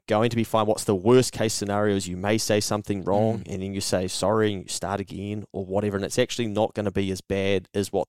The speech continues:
Speaker 1: the blah, blah, blah, blah warning signs your, your mind is giving you.
Speaker 2: Yeah.
Speaker 1: And I think then to counter that as well, you wanna leave those things and think, "Actually, that went pretty good.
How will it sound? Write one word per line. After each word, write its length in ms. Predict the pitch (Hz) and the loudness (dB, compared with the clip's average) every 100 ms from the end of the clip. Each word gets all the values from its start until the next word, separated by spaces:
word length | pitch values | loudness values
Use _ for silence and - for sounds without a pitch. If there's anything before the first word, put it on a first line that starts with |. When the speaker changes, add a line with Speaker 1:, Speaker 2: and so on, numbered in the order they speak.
| - | 0
Speaker 1:
the 180 | 95 - | -2 0
blah, 100 | 233 | 2
blah, 80 | 220 | 2
blah, 100 | 208 | 2
blah 200 | 208 208 - | 2 2 0
warning 300 | 107 107 110 104 | -2 0 0 0
signs 380 | 107 92 95 98 | 2 2 0 -2
your, 240 | 101 98 | 0 0
your 140 | 80 95 | -2 -4
mind 340 | 143 143 98 | -2 -4 -4
is 160 | 92 - | -4 -2
giving 260 | 117 104 | -2 -2
you. 160 | 92 - - | -6 -10 -10
Speaker 2:
Yeah. 320 | 104 101 90 101 _ _ _ _ _ 131 | -8 -6 -6 -8 _ _ _ _ _ -2
Speaker 1:
And 160 | 135 | 0
I 60 | 135 | 2
think 280 | 160 160 _ _ _ - | 2 -2 _ _ _ -4
then 180 | 123 113 | -4 -4
to 100 | 107 | -8
counter 400 | - 131 147 131 | -6 -2 -2 0
that 180 | 104 92 | -2 -2
as 140 | - | 0
well, 400 | 123 110 90 95 _ _ _ - | 2 4 2 -4 _ _ _ -10
you 160 | 117 | -4
wanna 180 | 107 101 | 0 0
leave 340 | 101 151 208 151 | 2 4 4 4
those 200 | 107 98 | 4 4
things 280 | 101 98 98 | -2 -4 -8
and 120 | 98 | -4
think, 220 | 101 85 _ _ - | -4 -4 _ _ -6
"Actually, 360 | 131 185 - 87 | -2 -2 -2 -4
that 160 | 131 139 | -4 -2
went 180 | 107 | -4
pretty 200 | - 92 | -4 -4
good. 300 | 82 147 - | 0 0 -2